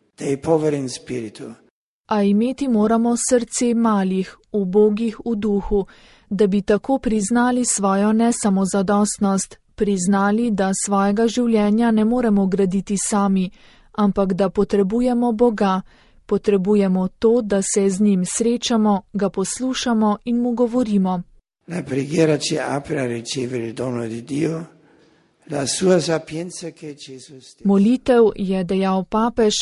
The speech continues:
Speaker 2: nas odpira, da sprejmemo dar Boga, njegovo modrost, ki je Jezus sam, da izpolnimo očetovo voljo za naše življenje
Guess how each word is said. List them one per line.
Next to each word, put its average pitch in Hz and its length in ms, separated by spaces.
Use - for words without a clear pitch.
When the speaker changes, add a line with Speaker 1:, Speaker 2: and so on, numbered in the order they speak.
Speaker 2:
nas 214 260
odpira, 254 560
da 208 180
sprejmemo 214 680
dar 190 280
Boga, 190 460
njegovo 190 480
modrost, 214 640
ki - 160
je 247 380
Jezus 233 380
sam, 190 340
da 208 200
izpolnimo 233 720
očetovo 196 640
voljo 226 460
za 233 200
naše 202 400
življenje 202 720